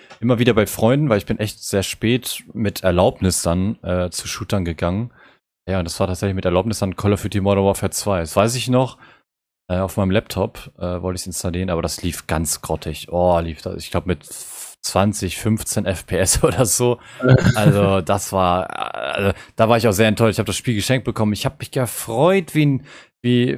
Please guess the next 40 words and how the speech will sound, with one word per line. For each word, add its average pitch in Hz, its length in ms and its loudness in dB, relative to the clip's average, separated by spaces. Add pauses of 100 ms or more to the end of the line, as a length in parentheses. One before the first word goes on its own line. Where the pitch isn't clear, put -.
(200)
wie 156 100 0
ein 147 80 -4
ganz, 160 300 2
ganz 123 260 0
kleines 98 420 0
Kind, 110 420 -2 (440)
ähm, 110 720 0
weil 113 220 0
ich 110 60 -4
das - 280 -4
natürlich 117 280 -4
dann 123 100 2
auch 110 120 -2
spielen 110 340 0
durfte, 123 300 2
mit 95 120 0
Erlaubnis 101 560 2
halt. 95 400 -2 (480)
Ähm, 110 800 2
ich - 480 -20
glaub, 147 100 0
da 147 120 6
war 117 100 4
Call 131 140 4
of 113 100 -2
Duty 131 220 0
auch 110 100 2
schon 110 240 -2
ein, 107 180 -4
zwei 110 220 0
Jahre 101 240 2
draußen, 95 340 0
also 85 140 -2
Modern 87 220 2
Warfare 85 220 -2
zwei. 98 500 -2 (360)
Hab's - 160 -6
dann 95 140 0
auch 117 140 0
bekommen. 98 560 -4